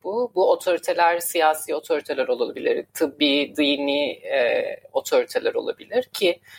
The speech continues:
hani topluma baktığımızda, hani Türkiye'de ya da dünyada aslında hani translıkla ya da kadınlıkla ya da cinsiyetle ilgili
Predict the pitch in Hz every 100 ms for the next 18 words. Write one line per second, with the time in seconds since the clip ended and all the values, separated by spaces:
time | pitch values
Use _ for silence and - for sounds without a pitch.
0 | - - 156 151 151 170 - 170 165 151
1 | 135 - 127 120 117 113 - 160 147 120
2 | - 147 - 123 117 120 123 127 151 156
3 | 123 120 - 202 220 - 147 - - 120
4 | 123 - 208 139 139 156 - 143 139 -
5 | - - 123 123 123 127 143 127 131 156
6 | - 120 117 127 147 123 123 123 131 -
7 | 143 156 143 - 127 123 - 165 233